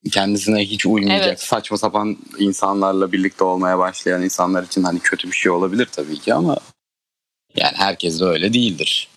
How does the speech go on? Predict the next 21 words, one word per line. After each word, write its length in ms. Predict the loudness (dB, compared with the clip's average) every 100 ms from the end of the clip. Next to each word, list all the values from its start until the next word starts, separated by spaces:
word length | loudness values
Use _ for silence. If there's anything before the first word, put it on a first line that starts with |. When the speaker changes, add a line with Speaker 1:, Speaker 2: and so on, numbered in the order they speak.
| _ _ _ -2
Speaker 1:
O 20 |
yüzden 260 | 0 0 -2
çok 280 | -4 -2
da 60 | 0
öyle 180 | 2 2
bakmamak 520 | 0 -2 -2 -2 0
lazım. 340 | 0 0 -2 -8 -12 -12 _ _ _ _ _ -2
Speaker 2:
Ama 240 | 0 2
Speaker 1:
Bu 40 | 0
kadar 220 | 0 2
Speaker 2:
bu 40 |
Speaker 1:
anlam 320 | 2 2 0 0
vermemek 480 | 0 0 -4 -2
lazım 300 | 0 0 0
aslında 340 | -2 -2 -2 2
böyle 200 | 0 0
şeylere 380 | 0 0 2 0
işte. 220 | -2 -6
Bu 40 |
kadar 360 | 0 0 0 -2
da 140 | -4